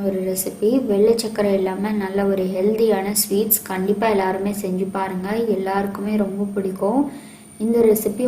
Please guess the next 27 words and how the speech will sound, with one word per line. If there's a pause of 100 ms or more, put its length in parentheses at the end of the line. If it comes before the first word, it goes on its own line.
உங்களுக்கு
பிடிச்சிருந்ததுன்னா
இந்த
வீடியோவை (140)
மறக்காம
உங்க
friends
and
ஃபேமிலியோட
ஷேர்
பண்ணிக்கோங்க. (960)
நல்ல (200)
சாஃப்டா (100)
வந்திருக்கு, (180)
கொஞ்சம்
கூட (200)
ஒட்டாம (100)
சூப்பரா (100)
வந்திருக்கு. (680)
வேர்க்கடலை (120)
தேங்காய்
வாசனையோட (160)
சாப்பிட்றதுக்கு
அவ்வளோ (120)
சூப்பரா
இருக்கும். (100)
கண்டிப்பா